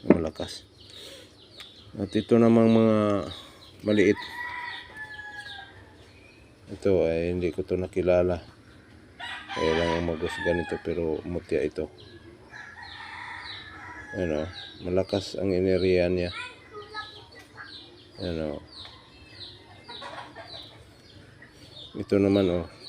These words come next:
buto. Buto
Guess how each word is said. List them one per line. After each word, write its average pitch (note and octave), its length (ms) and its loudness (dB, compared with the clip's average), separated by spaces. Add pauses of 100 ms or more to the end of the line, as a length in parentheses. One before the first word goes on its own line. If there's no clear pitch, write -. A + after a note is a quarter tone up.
buto. G2 320 6 (2000)
Buto G2+ 600 10